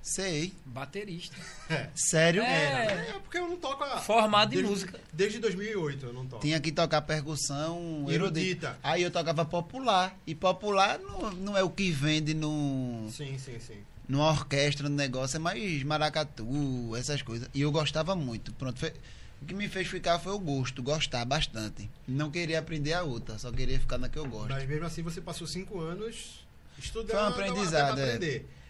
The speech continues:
Speaker 3: Aí daí você foi ser D J. Aí, por exemplo, você trabalhou, quanto tempo tu, tu ficou sendo D J, tu acha?
Speaker 1: Muito tempo. Oxe, eu acho que uns cinco anos a quatro.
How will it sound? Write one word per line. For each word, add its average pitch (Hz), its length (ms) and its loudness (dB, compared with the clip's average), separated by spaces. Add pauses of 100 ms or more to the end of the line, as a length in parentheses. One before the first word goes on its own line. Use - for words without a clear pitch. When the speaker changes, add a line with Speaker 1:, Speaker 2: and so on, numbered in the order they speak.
(100)
Speaker 3:
Aí 190 180 0
daí 202 260 0
você 202 300 -4
foi 170 320 -6
ser 175 160 -6
D 180 160 -6
J. 143 340 -6 (960)
Aí, 135 120 -8
por 165 120 -8
exemplo, 139 320 -6
você 143 140 -8
trabalhou, 185 640 -4 (260)
quanto 214 180 -6
tempo 151 280 -8
tu, 131 320 -12
tu 143 100 -10
ficou 131 320 -10
sendo 120 200 -10 (260)
D 113 80 -12
J, 101 100 -12
tu 110 80 -12
acha? 95 200 -14 (120)
Speaker 1:
Muito 135 640 -6
tempo. 117 520 -12 (460)
Oxe, 123 580 2
eu 127 100 2
acho 139 180 2
que 143 400 -2 (440)
uns 135 280 0
cinco 127 320 -2 (100)
anos 113 320 -6
a 107 80 -8
quatro. 123 500 -6